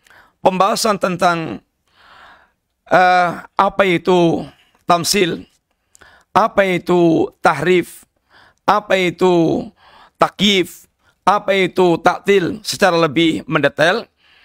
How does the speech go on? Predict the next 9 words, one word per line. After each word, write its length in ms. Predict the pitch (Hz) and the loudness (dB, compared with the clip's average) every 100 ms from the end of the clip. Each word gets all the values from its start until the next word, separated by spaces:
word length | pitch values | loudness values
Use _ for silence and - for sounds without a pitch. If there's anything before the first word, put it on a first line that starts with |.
| _ _ - | _ _ -8
insyaallah 520 | 139 180 170 180 185 | -2 0 2 0 0
akan 160 | 165 156 | 0 -2
kita 240 | 156 156 | 0 0
bahas 560 | 147 151 175 208 - - _ _ _ _ _ | 0 2 0 0 -6 -14 _ _ _ _ _
pada 360 | 170 160 180 | 0 2 -2
pertemuan 880 | 175 160 160 156 165 175 170 180 170 - | -2 -4 -4 -2 0 0 -2 -8 -14 -4
yang 160 | 156 165 | -2 0
akan 200 | 151 156 | -2 -2
datang, 320 | 147 - 185 | 0 0 -2